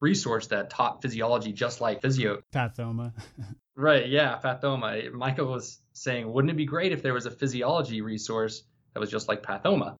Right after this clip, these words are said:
Speaker 1: And by this point, we had studied so many different materials and, and knew the ins and outs of everything that was available and useful for medical students, and,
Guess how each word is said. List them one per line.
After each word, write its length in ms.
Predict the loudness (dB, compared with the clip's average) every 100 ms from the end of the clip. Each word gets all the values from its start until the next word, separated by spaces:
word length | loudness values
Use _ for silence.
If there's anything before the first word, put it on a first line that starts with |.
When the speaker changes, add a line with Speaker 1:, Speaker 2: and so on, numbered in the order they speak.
| _ -4
Speaker 1:
And 360 | 0 0 2
by 100 | 2
this 160 | 4 2
point, 380 | 4 2 2 4
we 160 | 6
had 180 | 6 4
studied 320 | 0 0 0
so 220 | -2 0 4
many 160 | 4
different 260 | 2 -2 -6
materials 640 | -4 2 4 4 2 -2
and, 180 | -6 -6 -6
and 160 | 0
knew 200 | 6 6
the 180 | 6 2
ins 140 | 0
and 100 | 0
outs 240 | 0 -2 -2
of 160 | -6 -2
everything 300 | 0 2 0
that 100 | 0
was 220 | -2 -4 -12 _ _
available 720 | -6 -4 2 2 2 0 -2
and 240 | -4 -4 -2
useful 440 | 0 0 0 -4
for 100 | -2
medical 300 | -2 0 -2
students, 480 | -4 -4 -4 -6 -10 _ _ _ 0
and, 380 | 0 0 -2